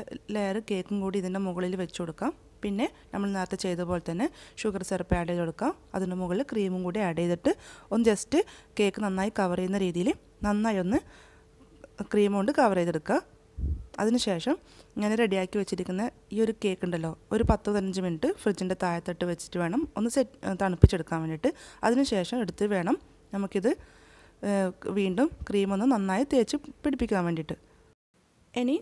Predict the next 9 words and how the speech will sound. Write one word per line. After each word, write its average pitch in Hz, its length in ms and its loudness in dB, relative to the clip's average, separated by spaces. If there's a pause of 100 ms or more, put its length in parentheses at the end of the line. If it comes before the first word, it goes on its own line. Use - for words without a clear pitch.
(120)
നമുക്ക് 233 300 -2
ഈ 247 120 -2
കേക്ക് 208 300 -2
ഒന്ന് 220 180 -2
ഡെക്കറേറ്റ് 196 360 -4
ചെയ്തെടുക്കണം. 180 400 -4 (160)
അപ്പം - 140 -6
അതിന് 190 200 -4
വേണ്ടിയിട്ട് 208 300 -4